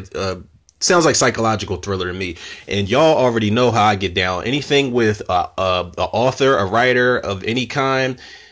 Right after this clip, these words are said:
in jeopardy, losing their mind, you know, shit's hitting the fan, I'm all for it. I'm all for the,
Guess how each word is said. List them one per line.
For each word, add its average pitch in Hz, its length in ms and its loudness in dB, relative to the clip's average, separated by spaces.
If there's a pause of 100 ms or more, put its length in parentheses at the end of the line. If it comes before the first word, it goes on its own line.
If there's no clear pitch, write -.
(320)
in 98 160 0
jeopardy, 131 480 2
losing 123 340 2
their 120 140 4
mind, 147 560 2
you 110 160 -2
know, 98 240 -4
shit's - 300 2
hitting 127 120 2
the 123 60 -4
fan, 147 340 -2
I'm 104 380 0
all 107 220 0
for 92 280 0
it. 82 80 -2
I'm 104 160 0
all 117 120 2
for 110 340 2
the, 87 280 -2